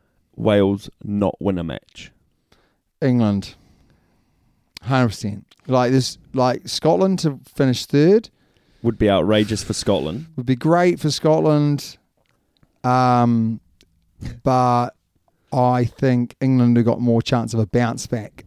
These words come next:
Speaker 2: after Eddie going. Wales losing every match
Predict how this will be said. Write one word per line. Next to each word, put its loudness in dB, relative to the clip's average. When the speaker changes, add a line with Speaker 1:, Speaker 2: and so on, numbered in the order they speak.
Speaker 2:
after -8
Eddie -2
going. 0
Wales 2
losing 2
every 2
match 0